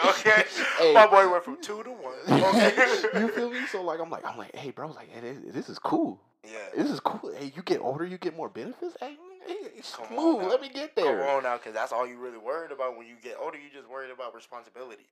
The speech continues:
Speaker 2: Yeah.
Speaker 1: You know what I'm saying? Like, and
Speaker 2: And you
Speaker 1: then
Speaker 2: never, you never realize there's how much responsibility you got in,
Speaker 1: What?
Speaker 2: until you start getting older.
Speaker 1: Bro, let's talk about it. And that's, and that's what I was gonna tell you. Like, um,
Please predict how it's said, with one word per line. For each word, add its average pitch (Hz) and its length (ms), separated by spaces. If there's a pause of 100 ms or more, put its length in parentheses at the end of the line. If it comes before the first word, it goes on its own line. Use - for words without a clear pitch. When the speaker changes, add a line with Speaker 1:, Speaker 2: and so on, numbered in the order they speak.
(160)
Speaker 2:
Yeah. 160 240 (240)
Speaker 1:
You 107 80
know 107 60
what 104 80
I'm 101 80
saying? 107 300
Like, 90 200 (380)
and 104 100
Speaker 2:
And 127 80
you 160 60
Speaker 1:
then 139 80
Speaker 2:
never, 117 260
you 104 160
never 101 240
realize 101 600 (480)
there's 101 260
how 117 120
much 104 180
responsibility 92 580
you 90 100
got 135 400
in, 92 160
Speaker 1:
What? - 200
Speaker 2:
until 110 240
you 104 140
start 90 240
getting 80 160
older. 85 320 (380)
Speaker 1:
Bro, 101 160 (380)
let's 117 420
talk 117 360
about 95 200
it. 87 120
And 101 100
that's, 135 200 (240)
and 101 60
that's 113 160
what 131 60
I 117 40
was 107 80
gonna 92 240
tell 135 220
you. 98 220
Like, 95 220 (540)
um, 104 360